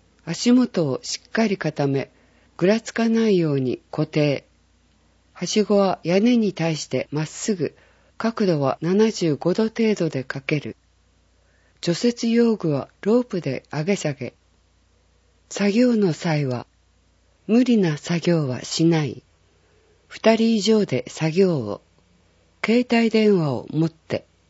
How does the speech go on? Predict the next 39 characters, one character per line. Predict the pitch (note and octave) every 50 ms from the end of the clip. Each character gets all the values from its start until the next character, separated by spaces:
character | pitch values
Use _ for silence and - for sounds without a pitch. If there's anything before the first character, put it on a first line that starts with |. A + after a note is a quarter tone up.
| _ _ _ _ _ _ _ _ _ _ _ _ _ _ _ _
水 | - - - A#3 A#3+ A#3+
分 | A3 A#3 A#3 A3+ A3+
補 | G#3+ A3 G#3
給 | - - - E3+ E3+ D3+ C3+
や | C3 C3 B2+ - - - - _
休 | - - G3+ G#3 G3
憩 | - - G3 F#3 F3+ F3
は | D#3+ D#3+ - - - _
こ | - -
ま | G3 G#3+ A3+ A3
め | F#3+ D#3+ C#3
に。 | B2+ A2+ A2 A2 - - _ _ _ _ _ _ _ _ _ _ _ _ _ _ _ _ _ _
付 | - - -
近 | - B3 B3+ A#3+ A3
に | F3+ D#3 C#3+
人 | C3+ - - - G3+ G3+
が | G3+ G#3+
い | G#3+ G#3
な | G#3+ A3+ A3 A3
い | G#3
こ | - - D#3
と | - - C#3 C3
を | B2 - - _
確 | - D3+ C#3+ - - D#3
認。 | D3+ D3 C#3+ C#3 - D#3+ - _ _ _ _ _ _ _ _ _ _ _ _ _ _ _ _
雪 | - D#3+ - - A#3
の | A#3 A#3 A3+ A3
緩 | A3 A3 G#3 G#3 G#3
み、 | G3 F#3+ F#3+ E3+ - - _ _ _ _ _ _ _ -
天 | - G3 A3 A3+ G#3
候 | - - A3 G#3+ G#3
に | G3+ G3+ G3+ F#3 F#3
注 | - - - G#3 G3 F3 D3+
意。 | B2+ A#2 - _ _ _ _ _ _ _ _ _ _ _ _ _ _
晴 | - - G3+ G#3 A#3+
れ | B3
の | A3+ A3+ G#3
日 | F#3 - - D3+
は | B2+ C3 A#2+ -